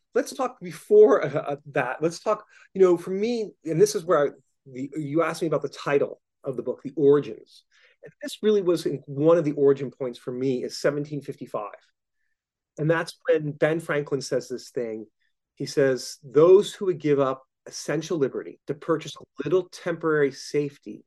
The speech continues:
deserve neither liberty nor safety." And what was so interesting to me about this is that I had no idea of the history of this phrase. I thought it was,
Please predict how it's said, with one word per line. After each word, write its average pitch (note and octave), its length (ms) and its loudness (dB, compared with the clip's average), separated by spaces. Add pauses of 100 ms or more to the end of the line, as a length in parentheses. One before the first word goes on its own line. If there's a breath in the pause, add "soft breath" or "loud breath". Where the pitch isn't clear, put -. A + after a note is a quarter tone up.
deserve C#3 520 4
neither C3+ 280 0
liberty D#3 640 0 (280)
nor C#3 560 0 (320)
safety." - 480 -12 (760 soft breath)
And F#3 260 0 (220)
what A#3 200 4
was D4 120 -2
so - 160 -2
interesting E3+ 400 -8
to C#3+ 100 -14
me B2 100 -8
about A2+ 220 -8
this A#2+ 200 -12
is - 140 -18
that B2 220 -6 (500)
I A3 40 -4
had A#3 160 -2
no - 180 -6
idea D3 460 0 (520)
of C#3 60 -12
the C3+ 80 -4
history D#3 340 -4
of A#2 60 -4
this B2 140 -6
phrase. B2 460 -4
I B3 140 0
thought E3+ 240 -2
it C3 100 -2
was, B2 280 -4